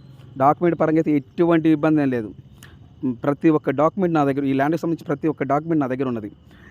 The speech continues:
ఇప్పుడు, ఇప్పుడు ఈ వీడియో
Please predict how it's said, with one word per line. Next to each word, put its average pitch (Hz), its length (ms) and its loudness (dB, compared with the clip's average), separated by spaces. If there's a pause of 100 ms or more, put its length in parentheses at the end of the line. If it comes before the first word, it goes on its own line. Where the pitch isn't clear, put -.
(120)
ఇప్పుడు, 196 500 0 (2000)
ఇప్పుడు 190 200 2
ఈ 196 100 2
వీడియో 233 340 4